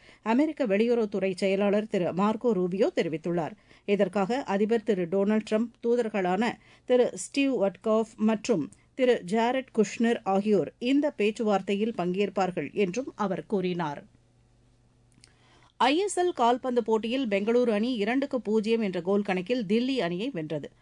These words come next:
பெங்களூருவில் நடைபெற்ற இப்போட்டியில் பெங்களூரு அணி தரப்பில் சிவசக்தி, சுனில் சேத்ரி ஆகியோர்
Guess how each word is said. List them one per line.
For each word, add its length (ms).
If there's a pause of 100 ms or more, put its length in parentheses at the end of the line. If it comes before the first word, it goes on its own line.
(340)
பெங்களூருவில் 640
நடைபெற்ற 440
இப்போட்டியில் 600
பெங்களூரு 440
அணி 180
தரப்பில் 500
சிவசக்தி, 720
சுனில் 380
சேத்ரி 460
ஆகியோர் 520